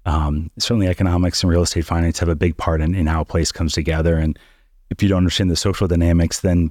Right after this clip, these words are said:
your buildings could be irrelevant. Um, so I tried to fashion an urban policy major, and they had, and they still do have a, this great program called P P E, Philosophy, Politics, and Economics.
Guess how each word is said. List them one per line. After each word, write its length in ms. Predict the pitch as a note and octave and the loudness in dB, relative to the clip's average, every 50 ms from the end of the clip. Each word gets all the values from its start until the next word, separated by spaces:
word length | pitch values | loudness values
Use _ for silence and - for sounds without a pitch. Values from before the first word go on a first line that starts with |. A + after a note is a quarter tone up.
| - _ _ | -4 _ _
your 80 | - G2+ | -4 -2
buildings 300 | E2+ F#2+ F2 F2 E2+ - | 0 2 2 2 0 -2
could 120 | - G#2 | -2 0
be 80 | F2 E2+ | 2 2
irrelevant. 440 | D#2+ D#2+ D#2+ D2+ D#2 D#2+ D#2+ D#2+ - - _ _ _ _ _ - | 2 2 2 2 2 0 0 -2 -4 -12 _ _ _ _ _ -4
Um, 200 | G#2+ G2 F#2 F2+ | -2 -2 -2 0
so 140 | - - G#2+ | 0 0 -2
I 120 | G#2 F#2+ - _ _ _ - | -2 -2 -6 _ _ _ -6
tried 160 | - C#3 C#3 | -4 -2 -2
to 80 | C3 | -2
fashion 420 | - - A2 G2+ F#2+ - A2+ G2+ F#2 | 0 0 0 0 0 2 2 2 4
an 120 | F#2 F#2 | 4 2
urban 240 | F#2+ F#2+ F#2 F#2 E2 | 2 2 2 0 0
policy 520 | - - F2 E2+ E2 - - G2 F#2+ G2+ - - | 0 0 0 0 0 0 0 -2 -2 -2 -2 0
major, 560 | A2+ F#2+ E2+ E2 D#2 - E2+ E2+ E2+ F#2 - - | 2 2 4 2 2 2 0 0 -2 -2 -4 -4
and 280 | - G2+ F#2+ F2+ E2+ E2 - - - - | -2 0 2 2 2 0 -2 -4 -6 -6
they 400 | G2+ G2+ F#2+ F#2+ F#2+ F#2 F#2 F2+ | -2 0 2 2 2 2 0 0
had, 460 | - - - A2 G#2+ G#2+ A2+ A2 A2+ | -2 -2 0 0 0 2 0 -2 -2
and 180 | F#2 - G2 | -2 0 2
they 100 | F#2 F2 | 2 2
still 260 | E2+ - - C#3+ B2+ G2+ | 2 0 0 0 0 2
do 220 | E2 G2 F#2+ E2+ | 2 2 2 2
have 240 | D2+ F2+ E2+ D#2+ D2 | 2 2 0 2 2
a, 100 | F2 E2 - - _ _ _ _ - - - _ _ _ - | 0 0 -2 -4 _ _ _ _ -20 -20 -20 _ _ _ -4
this 180 | G#2 F#2+ - - | -2 -2 -2 0
great 240 | - A2+ G#2+ G#2+ | 0 0 0 0
program 400 | - - G2 F#2 D#2 F2 E2 E2 | 0 0 0 0 2 0 0 0
called 220 | D#2 - - D#2 - - | 0 -2 -4 -6 -6 -6
P 140 | - - | -4 -4
P 320 | - - - G2+ F2 D#2 C#2+ | -4 -2 -2 -2 -2 -2 -2
E, 40 | C#2+ | -2
Philosophy, 460 | - - F#2+ E2 E2 - - - F2 | -2 0 0 0 0 -2 -2 -4 -6
Politics, 500 | - - - F2 E2+ - - F2 - - | -4 -2 0 0 0 0 -2 -4 -4 -2
and 80 | - | -4
Economics. 600 | E2+ - - E2+ D#2+ E2 E2 F#2 A#2 - - - | -4 -2 -2 -2 0 0 0 0 0 -2 -6 -14